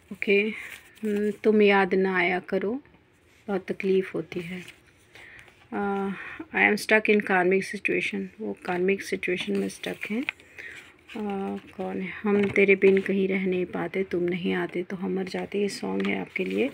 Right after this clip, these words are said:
आपके partner की तरफ से। I have told my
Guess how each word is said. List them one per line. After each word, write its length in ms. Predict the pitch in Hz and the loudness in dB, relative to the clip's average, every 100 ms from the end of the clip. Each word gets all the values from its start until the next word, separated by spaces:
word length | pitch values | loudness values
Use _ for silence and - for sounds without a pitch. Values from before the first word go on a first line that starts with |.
| - - - - - | -6 -10 -10 -14 -8
आपके 260 | 202 - 202 | -4 2 2
partner 400 | 196 185 - 202 | 2 -2 2 0
की 140 | - | 2
तरफ 280 | 190 190 185 | -2 0 -2
से। 300 | - - 240 320 - - - - - - _ _ - _ - - - - - - - - | -4 0 2 0 -2 -18 -20 -20 -20 -20 _ _ -20 _ -20 -20 -20 -16 -16 -16 -20 -4
I 200 | 208 208 | 4 6
have 460 | 208 214 202 202 - | 6 6 6 4 6
told 280 | 190 185 190 | 6 6 6
my 220 | 190 185 | 6 4